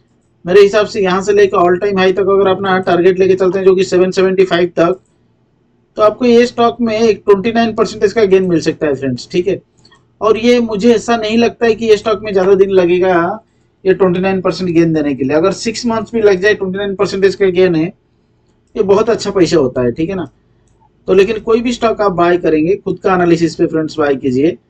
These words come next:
तो उस हिसाब से आपका कॉन्फिडेंट भी built होगा stock को hold करने के लिए। Market scenario में कभी-कभी जब correction आता है ना, उस time पे अगर खुद का research करके आप बाय करेंगे ना कोई भी stock को,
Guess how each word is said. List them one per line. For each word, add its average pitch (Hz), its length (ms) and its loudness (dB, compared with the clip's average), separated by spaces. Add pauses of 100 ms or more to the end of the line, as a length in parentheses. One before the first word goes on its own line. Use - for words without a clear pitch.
(440)
तो 190 60 0
उस 180 160 0
हिसाब 208 260 -2
से 226 160 -2
आपका 208 320 0
कॉन्फिडेंट 185 500 0
भी 196 100 4
built 185 240 2
होगा 190 180 0
stock 170 280 -4
को 185 120 2
hold 156 220 2
करने 139 280 -4
के 131 80 -4
लिए। 135 140 2
Market 180 520 -2
scenario 180 380 0
में 190 120 -6
कभी-कभी 180 420 0
जब 185 160 2
correction 170 380 -2
आता 160 200 0
है 165 60 2
ना, 214 180 -4 (480)
उस 170 140 -2
time 208 200 0
पे 208 60 -4
अगर 208 200 0
खुद - 220 -12
का 233 120 2
research 220 320 0
करके 220 240 -4
आप 208 120 0
बाय 196 220 0
करेंगे 180 280 0
ना - 100 -4
कोई 202 240 4
भी 202 80 -6
stock 160 300 -4
को, 214 260 -2